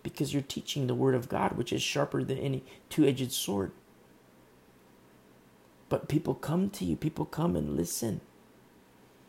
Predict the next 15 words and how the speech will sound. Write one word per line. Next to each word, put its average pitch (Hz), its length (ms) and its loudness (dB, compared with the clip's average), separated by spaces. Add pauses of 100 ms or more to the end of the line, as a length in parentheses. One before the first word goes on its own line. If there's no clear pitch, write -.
(140)
They 139 100 2
listen 175 520 4
to - 100 -4
the 156 120 2
Word, 131 300 4
they 131 100 2
listen 160 420 0
to 175 100 -2
the 170 140 -2
preaching, 143 520 -4
they 127 100 0
listen 151 380 -2
to 170 140 -6
the - 100 -2
teaching. 131 540 -4